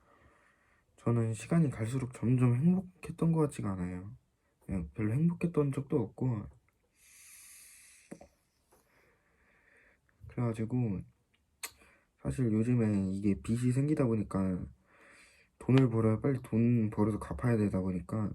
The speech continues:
사람 만날 일도 없고 만나고 싶지도 않고, 제가 정상적인 그거였으면 만나고 할 텐데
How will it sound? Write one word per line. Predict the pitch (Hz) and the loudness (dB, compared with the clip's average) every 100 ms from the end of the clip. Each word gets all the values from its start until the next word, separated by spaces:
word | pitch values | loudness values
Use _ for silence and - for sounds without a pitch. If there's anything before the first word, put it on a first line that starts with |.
| - | -10
사람 | - 165 151 | -2 2 2
만날 | 101 110 120 | 2 0 -2
일도 | 147 160 98 | -2 0 0
없고 | - - 107 92 | -2 -4 -2 -2
만나고 | 85 104 123 120 | 0 2 2 2
싶지도 | 123 - 151 123 | -2 -4 -2 -2
않고, | 90 95 - 98 - _ - - - - - _ - | -2 -6 -8 -8 -10 _ -20 -20 -20 -20 -20 _ -4
제가 | 110 107 | -2 0
정상적인 | 113 120 143 131 120 113 104 104 | 0 0 2 2 2 2 0 0
그거였으면 | 98 104 107 - 101 98 92 92 | 0 2 2 0 0 0 -2 -2
만나고 | 92 104 117 107 | 0 2 2 0
할 | 113 | -2
텐데 | 117 113 113 113 101 | -2 -6 -4 -4 -6